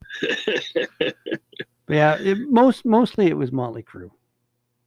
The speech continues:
Speaker 1: You never got yourself a steel cage, though, to spin around in?
Speaker 2: Oh, thank goodness, no.
Speaker 1: <laughs>
Speaker 2: I, I, I couldn't imagine
Speaker 1: Okay.
Speaker 2: myself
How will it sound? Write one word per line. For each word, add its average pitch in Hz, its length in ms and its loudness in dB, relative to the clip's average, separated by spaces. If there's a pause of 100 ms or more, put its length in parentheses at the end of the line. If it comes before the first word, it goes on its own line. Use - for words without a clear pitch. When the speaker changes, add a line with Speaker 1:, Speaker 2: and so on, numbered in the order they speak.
(400)
Speaker 1:
You 117 100 -4
never 127 180 0
got 120 140 0
yourself 113 300 -2
a 92 40 -10
steel 113 240 -2
cage, 101 360 -2
though, 90 160 0
to 87 100 -8
spin 98 240 -4
around 101 280 -2
in? 120 80 -8 (200)
Speaker 2:
Oh, 113 380 -8
thank 120 360 -4
goodness, 143 360 4
no. 147 260 6 (540)
Speaker 1:
<laughs> - 680 -14
Speaker 2:
I, - 100 -8 (680)
I, 131 60 -2 (260)
I 139 80 2
couldn't 165 260 4
imagine 156 380 6
Speaker 1:
Okay. 143 60 4
Speaker 2:
myself 139 360 -2